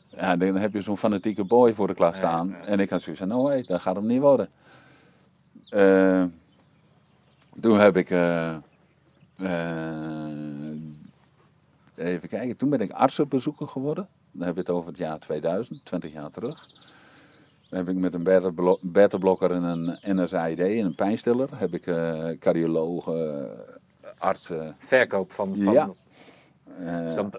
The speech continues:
Speaker 2: ja, d-, dan, dan ga je met de artikel naast die ar-, en die probeer je dan te
Speaker 1: Ja,
Speaker 2: overtuigen.
Speaker 1: met studies, met studies.
Speaker 2: Oh, oké.
Speaker 1: Dan kom je met studies aan en dan zeg je, "Kijk eens, dit zijn de resultaten." Nou, toen had ik zoiets van, eh,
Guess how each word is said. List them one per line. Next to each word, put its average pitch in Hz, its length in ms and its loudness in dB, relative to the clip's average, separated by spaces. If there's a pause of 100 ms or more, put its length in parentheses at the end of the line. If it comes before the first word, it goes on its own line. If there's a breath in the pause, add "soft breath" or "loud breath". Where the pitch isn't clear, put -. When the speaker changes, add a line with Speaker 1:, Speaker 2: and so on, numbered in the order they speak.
Speaker 2:
ja, 120 280 4
d-, 113 440 -16
dan, 127 300 -2
dan 120 340 -4 (220)
ga 131 200 2
je 123 80 4
met 120 140 -4
de 117 80 -2
artikel 120 400 -4
naast 120 300 0
die 123 120 -2
ar-, 135 100 0
en 117 120 -8
die 117 100 -10
probeer 123 300 4
je 123 80 4
dan 120 140 -2
te 202 60 0
Speaker 1:
Ja, - 100 4
Speaker 2:
overtuigen. 139 260 6
Speaker 1:
met 147 80 8 (220)
studies, - 320 0
met 113 220 -2
studies. 78 460 -6
Speaker 2:
Oh, 123 200 -8
oké. 82 220 -8
Speaker 1:
Dan 107 100 -2
kom 98 220 0
je 98 60 4
met 95 120 2
studies 101 380 2
aan 95 160 4
en 95 80 2
dan 90 120 0
zeg 90 180 0
je, 80 100 -6
"Kijk 113 240 -2
eens, 156 180 -12 (100)
dit - 260 -6
zijn 82 300 -4
de 76 360 -4
resultaten." 98 720 -2 (1040 soft breath)
Nou, 69 260 -8 (260)
toen 73 160 -10
had 73 80 -12
ik 71 60 -14
zoiets 71 220 -16
van, 71 200 -10
eh, 71 280 -8